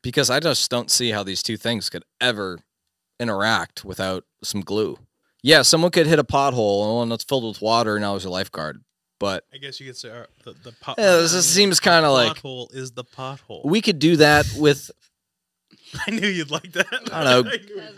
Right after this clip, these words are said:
Speaker 2: that.
Speaker 1: grapefruit and atomic bombs. It
Speaker 3: No,
Speaker 1: just
Speaker 3: I
Speaker 1: seems,
Speaker 3: mean,
Speaker 1: it just
Speaker 3: like,
Speaker 1: seems
Speaker 3: there,
Speaker 1: like
Speaker 3: there's ways to do it subtly. Like, you're,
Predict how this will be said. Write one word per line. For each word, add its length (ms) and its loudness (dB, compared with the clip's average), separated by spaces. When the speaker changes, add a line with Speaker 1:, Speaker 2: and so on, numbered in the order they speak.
Speaker 2:
that. 80 -14
Speaker 1:
grapefruit 580 6
and 60 -4
atomic 480 0
bombs. 340 2
It 60 -2
Speaker 3:
No, 80 -6
Speaker 1:
just 140 0
Speaker 3:
I 20 0
Speaker 1:
seems, 220 2
Speaker 3:
mean, 80 -4
Speaker 1:
it 20 -6
just 180 4
Speaker 3:
like, 60 2
Speaker 1:
seems 160 -2
Speaker 3:
there, 100 2
Speaker 1:
like 220 0
Speaker 3:
there's 240 -16
ways 280 -12
to 120 -14
do 180 -12
it 120 -14
subtly. 560 -10
Like, 260 -16
you're, 440 -14